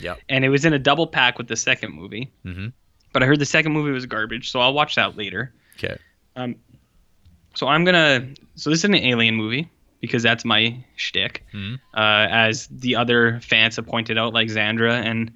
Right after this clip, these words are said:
Speaker 2: I think Oliver, he suggested that movie, The Cat, but I couldn't find that
Speaker 1: Yes.
Speaker 2: movie yet. I will watch it one day. Um,
Speaker 1: I've got
Speaker 2: so
Speaker 1: it.
Speaker 2: The Hit-, you got it. Okay, I'll watch it with you one day. Uh, The Hidden came out in eighty-seven, and it stars your buddy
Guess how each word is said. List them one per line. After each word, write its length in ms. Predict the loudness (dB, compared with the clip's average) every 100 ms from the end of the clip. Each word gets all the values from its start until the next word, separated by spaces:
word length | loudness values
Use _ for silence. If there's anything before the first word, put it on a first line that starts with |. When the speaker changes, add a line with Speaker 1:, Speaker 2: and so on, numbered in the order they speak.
| -16 -16 -2
Speaker 2:
I 40 |
think 160 | 0 4
Oliver, 680 | 4 6 6 6 6 4 -4 _
he 140 | 0
suggested 460 | 0 2 0 2 0
that 140 | 0
movie, 220 | -2 -6
The 100 | -8
Cat, 380 | -2 -2 -2 -6 _ _ _ _
but 100 | -4
I 40 | -2
couldn't 240 | -2 0
find 220 | 2 2
that 80 | 2
Speaker 1:
Yes. 60 | -2
Speaker 2:
movie 240 | -8 -12
yet. 140 | -16 -8
I 100 | -4
will 180 | 0 2
watch 240 | 2 0 -2
it 20 |
one 140 | -12 -16
day. 180 | -18 -18 _ -20 _ _ -6
Um, 380 | -2 0 -2 -2
Speaker 1:
I've 180 | -4 -4
got 180 | -8
Speaker 2:
so 80 | -4
Speaker 1:
it. 40 | 0
Speaker 2:
The 80 |
Hit-, 220 | 2 0 -2 _ _ _ -6
you 200 | 0 2
got 180 | 4 2
it. 140 | -2
Okay, 240 | -6 -6 -6 0
I'll 120 | 4
watch 180 | 4 0
it 20 |
with 160 | -6
you 80 | -8
one 160 | -12 -14
day. 180 | -16 -18 _ _ _ _ _ -20 _
Uh, 160 | -10 -6
The 140 | -6
Hidden 420 | 0 2 2 0 -6
came 200 | -4 0
out 100 | 0 -2
in 120 | -2
eighty-seven, 760 | 2 2 0 -2 -2 -2 -4 -6 _ -20 _
and 120 | -2 0
it 80 |
stars 440 | 2 2 4 2 2
your 160 | 2 2
buddy 520 | 2 2 0 -2 -6